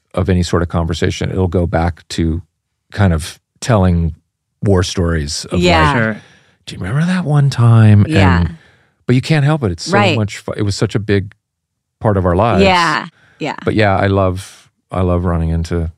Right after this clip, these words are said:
Speaker 1: I'm not gonna name names.
Speaker 2: Yeah, I'd rather you just,
Speaker 1: Yeah.
Speaker 2: just out of respect.
Speaker 1: Oh, I wanna
Speaker 2: Those.
Speaker 1: name names.
Speaker 2: <laughs> Jonah, do you feel like the civilian in this?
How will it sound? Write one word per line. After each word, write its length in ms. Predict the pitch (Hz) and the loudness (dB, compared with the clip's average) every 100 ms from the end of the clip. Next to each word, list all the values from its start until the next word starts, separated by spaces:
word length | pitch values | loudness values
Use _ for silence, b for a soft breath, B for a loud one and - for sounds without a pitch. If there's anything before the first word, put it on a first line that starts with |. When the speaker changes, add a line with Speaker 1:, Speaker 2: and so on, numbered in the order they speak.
| - | -2
Speaker 1:
I'm 120 | 110 | 2
not 160 | 107 101 | 2 2
gonna 160 | 98 | 2
name 220 | 87 85 82 | 2 0 0
names. 420 | 80 90 - - _ - | -2 -4 -8 -18 _ -6
Speaker 2:
Yeah, 240 | 170 151 - | -2 -2 -2
I'd 160 | 165 | -2
rather 220 | 170 165 165 | -2 -2 -2
you 120 | 156 | -4
just, 140 | - | 0
Speaker 1:
Yeah. 200 | 95 87 85 _ _ - | 2 0 -2 _ _ -20
Speaker 2:
just 180 | - 185 | -8 -4
out 140 | 165 | -2
of 140 | 143 | -4
respect. 460 | 139 180 - - - _ - | -8 -12 -10 -12 -12 _ -10
Speaker 1:
Oh, 440 | - 143 135 127 160 | -6 -4 -4 -2 0
I 40 | |
wanna 280 | 151 160 160 | 2 2 0
Speaker 2:
Those. 260 | 135 143 151 | -2 0 2
Speaker 1:
name 320 | 151 156 160 | 4 4 4
names. 340 | 156 113 190 202 | 4 2 2 0
Speaker 2:
<laughs> 1040 | 175 240 - 440 - - - - - 403 | -2 -4 -6 -8 -10 -10 -8 -10 -8 -2
Jonah, 260 | 269 277 254 | 0 2 0
do 120 | 202 | -4
you 100 | 220 | -8
feel 200 | 220 226 | -6 -2
like 260 | 233 226 - | -2 -4 -8
the 120 | 180 | -8
civilian 540 | 180 175 156 151 165 175 | -6 -6 -6 -4 -4 -6
in 140 | 180 | -6
this? 180 | 185 | -8